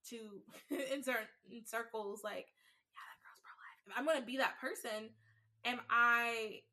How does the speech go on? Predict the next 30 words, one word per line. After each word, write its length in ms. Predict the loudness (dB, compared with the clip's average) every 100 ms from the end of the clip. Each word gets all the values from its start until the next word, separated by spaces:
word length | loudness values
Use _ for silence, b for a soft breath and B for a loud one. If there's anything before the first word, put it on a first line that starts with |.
| -10
do 140 | 4 4
I 100 | 4
truly 500 | 0 -6 -4 -4 -4
believe 400 | -4 -4 -6 -8
that? 240 | -8 -10 B B B -4
And 100 | -2
I 60 | 0
think 300 | -2 -2 0
that 220 | 0 0 -8 _ _ _ _ _ _ _ _ _
last 440 | 4 6 6 2 -4
year, 300 | -2 -2 -4
more 220 | -4 -4
than 140 | -4 -8 -8
anything, 360 | -8 -8 -4
and 80 | -4
the 60 | -2
year 120 | -2
before, 460 | -4 -6 -4 -6 -8 _ -10
really, 340 | -8 -6 -8 B B B 4
um, 480 | 6 6 4 -2 -12 -18 _ _ _ _ -20 -12 -8
these 240 | -8 -8
past 380 | -2 -2 -2 -8
two 140 | -4
years, 260 | -2 -2 -4 -8
it's 160 | -10 -8
really 320 | -4 -2 -2 -2
been, 320 | -2 -2 -4 -12 B B B 0
um, 480 | 2 2 -2 -10 -16
something 280 | -8 -6 -4
that 120 | -6